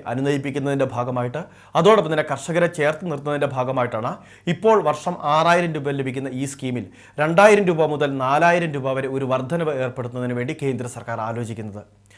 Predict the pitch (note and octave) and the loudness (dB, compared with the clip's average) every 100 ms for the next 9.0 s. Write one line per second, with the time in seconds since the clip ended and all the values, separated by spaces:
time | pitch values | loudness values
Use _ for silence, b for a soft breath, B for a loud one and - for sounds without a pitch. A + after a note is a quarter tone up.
0 | B - C#3+ D3 D#3 D#3 D3 D3+ D3 D3 | B -2 2 2 2 2 4 4 0 -4
1 | D3 D#3+ E3 F3 E3 F3 D#3 C3 D#3+ D3 | -2 -2 0 -2 -2 -4 -4 -4 -4 -4
2 | D#3+ - C3 D3 D#3 D3 C#3 C3 C3+ C3 | -6 -4 -4 -4 -2 -2 -4 -4 -4 -4
3 | A#2+ A2 A2 C3+ C3 A2 G#2+ E3 B B | -6 -8 -8 -6 -6 -6 -4 -6 B B
4 | B - E3+ A3+ C4 A3 F3 E3 B2+ E3+ | B 4 6 6 6 6 2 0 0 2
5 | C4 A#3+ F#3+ C#3+ E3 D#3+ D#3 D3+ E3 - | 2 4 2 2 0 0 0 0 -2 -2
6 | C#3 B2+ C3 C3 B2 A#2+ A2 G2 F#2 b | -2 -2 -2 -4 -2 -6 -6 -12 -14 b
7 | b b - C3 B2+ C#3+ D#3+ E3+ D#3+ D3+ | b b -6 -4 2 6 6 4 2 2
8 | D#3 D3+ C#3 B2+ A#2+ C#3 B2 B2 B2 | 0 0 0 -2 -2 -2 0 0 -4